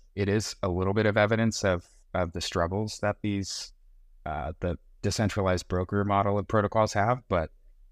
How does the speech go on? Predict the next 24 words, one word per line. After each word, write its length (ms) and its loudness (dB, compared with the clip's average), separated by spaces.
um, 500 -2
it 120 2
also 240 4
kind 180 2
of 60 0
points 320 0
towards 400 -2
it 160 -6
not 200 0
being, 220 -2
like, 180 -4
a 60 -2
lost 320 -6
cause, 580 -4
and 160 0
that, 200 -2
you 100 0
know, 120 2
if 120 -4
you 80 0
continue 520 0
iterating 580 0
and 120 -2
improving 640 -2